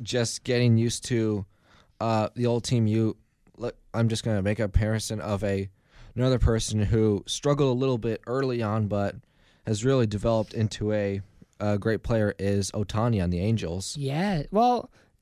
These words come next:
Speaker 1: Well,
Speaker 2: he, he struggled in spring training, which
Speaker 1: that's
Speaker 2: is
Speaker 1: what I meant. That's what I
Speaker 2: yeah,
Speaker 1: meant.
Speaker 2: so he struggled a bit in spring training and then came out, uh, you know, first game of the regular season was just,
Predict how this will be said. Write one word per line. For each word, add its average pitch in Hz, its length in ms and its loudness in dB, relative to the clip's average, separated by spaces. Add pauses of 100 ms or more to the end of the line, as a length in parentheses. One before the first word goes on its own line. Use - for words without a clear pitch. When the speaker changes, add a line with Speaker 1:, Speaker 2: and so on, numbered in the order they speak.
Speaker 1:
Well, 147 320 -4
Speaker 2:
he, 294 220 0
he 302 180 0
struggled 381 380 2
in 294 100 2
spring 233 320 0
training, 151 520 2 (180)
which 98 140 0
Speaker 1:
that's 117 120 4
Speaker 2:
is 104 80 0
Speaker 1:
what 123 60 6
I 113 60 6
meant. 92 360 0
That's 98 140 -6
what 202 60 4
I - 60 2
Speaker 2:
yeah, - 60 -6
Speaker 1:
meant. - 180 -12
Speaker 2:
so 214 420 4 (140)
he 302 160 -2
struggled 339 380 2
a 277 40 0
bit 247 140 2
in 233 100 -2
spring 226 380 -2
training 190 400 2
and 170 80 4
then 165 140 2
came 190 280 2
out, 165 380 6 (100)
uh, 135 760 2 (120)
you 170 80 0
know, 143 80 2
first 175 240 0
game 175 120 0
of 165 60 2
the 147 60 0
regular 147 300 0
season 143 560 0
was 127 160 -2
just, - 260 -8